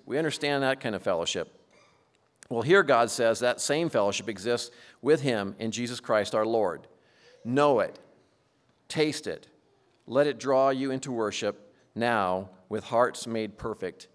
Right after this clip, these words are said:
in Christ. Let's pray. Thank you, Father, for calling us into perfect fellowship with your Son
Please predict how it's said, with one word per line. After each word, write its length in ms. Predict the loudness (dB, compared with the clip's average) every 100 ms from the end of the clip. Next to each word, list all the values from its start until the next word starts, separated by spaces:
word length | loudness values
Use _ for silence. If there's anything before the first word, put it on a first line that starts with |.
| _
in 140 | -16
Christ. 520 | -8 -4 -4 -4 -12 -18 _ _ _ -14
Let's 160 | -12 -6
pray. 240 | -4 -4 -8 _ _ _ _ -20 _ _ _ -20 -6
Thank 180 | -2 -2
you, 80 | 0
Father, 340 | 4 4 2
for 120 | -4
calling 320 | -2 4 4 4
us 120 | -2
into 160 | -2
perfect 440 | 0 2 2 2 0
fellowship 480 | 4 4 2 -2 -4
with 120 | -4
your 140 | -4
Son 420 | 0 0 0 -2